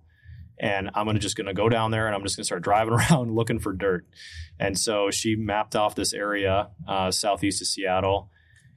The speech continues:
in a little town called Black Diamond. We went down there, we found dirt, and, um, we found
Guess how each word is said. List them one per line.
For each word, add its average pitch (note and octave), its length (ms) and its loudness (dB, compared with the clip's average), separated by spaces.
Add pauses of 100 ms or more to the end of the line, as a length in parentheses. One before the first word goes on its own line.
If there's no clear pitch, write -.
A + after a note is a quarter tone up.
in G2 80 -2
a G2 40 2
little G#2 160 2
town G2+ 240 0
called F#2 220 -2
Black F#2 260 0
Diamond. A#2 440 2
We G2+ 80 0
went G2 180 -4
down G#2 240 2
there, G2+ 180 0
we F#2+ 120 0
found F#2 280 0
dirt, G2+ 320 2 (120)
and, F#2 500 0
um, F2+ 360 2 (600)
we A2 80 4
found A2 500 2